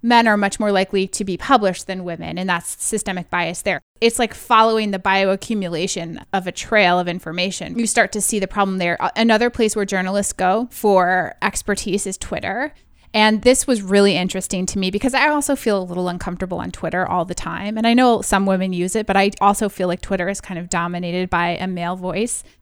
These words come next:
And, um, they say Twitter is a really valuable tool for connecting with experts and finding information. But women often face higher costs for using Twitter in the form of sexual harassment.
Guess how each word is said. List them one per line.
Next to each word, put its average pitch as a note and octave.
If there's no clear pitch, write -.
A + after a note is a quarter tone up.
And, A3+
um, F#3+
they A3+
say G3+
Twitter A#3+
is G3+
a F#3+
really G3
valuable F3
tool D4+
for G#3+
connecting F#3
with E3+
experts A3+
and G3
finding F3+
information. A3
But G#3
women A#3
often G3+
face F3+
higher G3+
costs -
for -
using F3+
Twitter -
in F#3
the F#3
form F3+
of E3+
sexual -
harassment. G3+